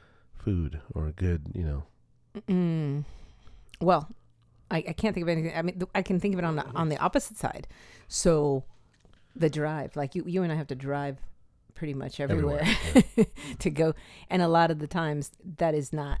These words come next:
Speaker 2: I mean, I will not go because I don't wanna deal with the drive.
Speaker 1: Yeah.
Speaker 2: But there are a couple places I, I am now in my head that I know I will make that drive for.
Speaker 1: Like what?
Speaker 2: Bronx Pizza, for sure.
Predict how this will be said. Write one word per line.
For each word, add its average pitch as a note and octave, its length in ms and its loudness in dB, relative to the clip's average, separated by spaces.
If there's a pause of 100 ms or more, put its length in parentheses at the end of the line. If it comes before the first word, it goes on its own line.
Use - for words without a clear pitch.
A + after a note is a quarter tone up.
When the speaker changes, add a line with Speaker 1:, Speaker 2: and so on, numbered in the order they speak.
(140)
Speaker 2:
I E3 40 -2
mean, C#3+ 240 -4
I E3+ 120 0
will E3+ 120 0
not D3+ 360 -2
go D#3+ 380 -2
because D#3 280 -6
I D3+ 80 0
don't D3+ 100 -2
wanna D3 180 -4
deal C3+ 160 -4
with B2+ 100 -4
the B2+ 60 -4
drive. - 260 -8 (480)
Speaker 1:
Yeah. D2+ 80 -2
Speaker 2:
But D3+ 140 0
there D#3+ 140 4
are D#3+ 100 2
a D#3+ 40 -2
couple F3+ 280 -2
places G3+ 520 0
I, D#3+ 160 -2 (140)
I D3 80 2
am D3 180 2
now D#3+ 540 0 (120)
in F3 160 2
my D#3+ 140 0
head E3 240 2
that D3 120 0
I D3+ 80 0
know C#3+ 400 0 (340)
I D3 80 0
will C#3+ 100 0
make C#3+ 220 -2
that - 160 -2
drive - 240 -6
for. - 180 -6
Speaker 1:
Like F#2 160 -4
what? D#2+ 200 0 (680)
Speaker 2:
Bronx D#3 360 0
Pizza, F#3 420 -6 (580)
for F#3 100 -4
sure. - 300 -6